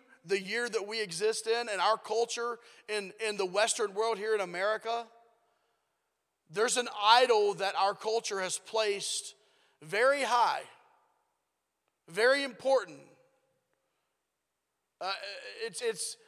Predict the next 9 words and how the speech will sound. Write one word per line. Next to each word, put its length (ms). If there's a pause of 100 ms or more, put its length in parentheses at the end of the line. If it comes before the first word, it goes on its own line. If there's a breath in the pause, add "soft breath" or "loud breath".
(220 soft breath)
it's 240
pushed 640 (920)
subtly 800 (1400)
in 140
nearly 280 (120)
every 600 (920)
commercial, 840
in 80 (120)
every 520